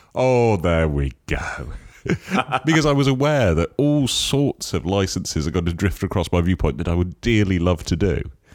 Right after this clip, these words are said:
And, um, but that's what I've, that's what I've,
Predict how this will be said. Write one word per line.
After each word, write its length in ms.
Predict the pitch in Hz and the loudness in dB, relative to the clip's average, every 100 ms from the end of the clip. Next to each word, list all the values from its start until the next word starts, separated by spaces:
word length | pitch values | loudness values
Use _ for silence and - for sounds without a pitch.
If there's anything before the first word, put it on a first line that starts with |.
| - - - - | -20 -20 -20 -4
And, 560 | 95 92 92 95 90 95 | 2 4 4 4 2 2
um, 380 | 95 95 95 - | 0 0 -2 -2
but 140 | 104 | -2
that's 340 | 104 - - - | -2 -2 -4 0
what 180 | 98 | 0
I've, 320 | 104 101 92 101 | 2 0 -2 -2
that's 280 | 98 - | -4 -2
what 100 | 101 | -2
I've, 380 | 95 95 90 - | 2 2 0 -6